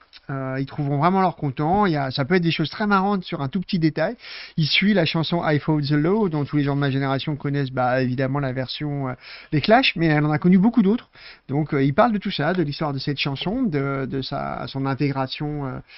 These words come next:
à, de, à diverses formes de contestation.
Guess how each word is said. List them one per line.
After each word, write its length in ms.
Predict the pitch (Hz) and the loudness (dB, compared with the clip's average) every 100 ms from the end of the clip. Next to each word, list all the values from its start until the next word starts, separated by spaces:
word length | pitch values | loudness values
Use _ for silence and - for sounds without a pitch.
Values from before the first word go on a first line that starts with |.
| - - | -20 -12
à, 320 | 131 127 127 131 | -4 -2 -2 2
de, 200 | 147 160 | 4 4
à 80 | 143 | 2
diverses 420 | 131 151 170 156 | 2 2 2 2
formes 240 | - 156 | -2 -2
de 80 | 147 | -2
contestation. 1000 | 143 147 151 135 - 135 - 202 247 269 | -4 -6 -6 -6 -6 -6 -2 -2 0 -4